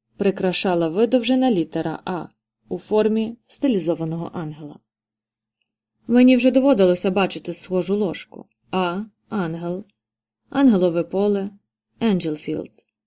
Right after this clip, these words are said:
Таку ложку мала не лише Емеліна, а й Аврелій. Тулячись до стіни і висмикуючи гілки з волосся, я пробралася назад крізь чагарники. Кіт дивився, як я струшувала з рукавів та плечей уламки гілочок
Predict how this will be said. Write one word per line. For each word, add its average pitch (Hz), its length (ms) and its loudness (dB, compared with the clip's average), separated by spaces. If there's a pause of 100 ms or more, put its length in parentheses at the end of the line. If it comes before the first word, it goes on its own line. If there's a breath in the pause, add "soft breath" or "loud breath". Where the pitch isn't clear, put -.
(520)
Таку 220 240 2
ложку 214 680 2 (140)
мала 190 380 2
не 180 100 -2
лише 185 360 0
Емеліна, 165 540 -4 (320)
а 185 100 -4
й 175 140 -4
Аврелій. 175 540 -4 (720)
Тулячись 277 500 6
до 247 160 4
стіни 247 500 4
і 208 120 2
висмикуючи 214 680 2
гілки 202 340 2
з 196 60 -2
волосся, 196 640 0 (380 loud breath)
я 220 180 4
пробралася 214 640 2
назад 202 440 0
крізь 202 300 0
чагарники. 196 680 -2 (920)
Кіт 254 200 0
дивився, 254 500 4
як 208 180 2
я 214 80 2
струшувала 208 720 2
з 185 120 -4
рукавів 208 520 0
та 208 160 -4
плечей 196 480 0
уламки 208 500 -2
гілочок 190 720 0